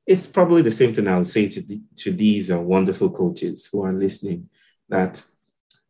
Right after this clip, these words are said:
um, there are many other imperatives at large beyond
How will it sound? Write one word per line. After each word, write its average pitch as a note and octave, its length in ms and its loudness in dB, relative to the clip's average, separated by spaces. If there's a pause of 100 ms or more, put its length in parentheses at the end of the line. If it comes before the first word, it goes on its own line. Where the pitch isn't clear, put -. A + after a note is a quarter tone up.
(100)
um, G2 440 0
there A2 140 6
are G2+ 100 4
many B2+ 340 4
other A#2+ 240 4
imperatives A2 680 0
at F#2 200 0
large G2 420 0
beyond G2+ 720 -2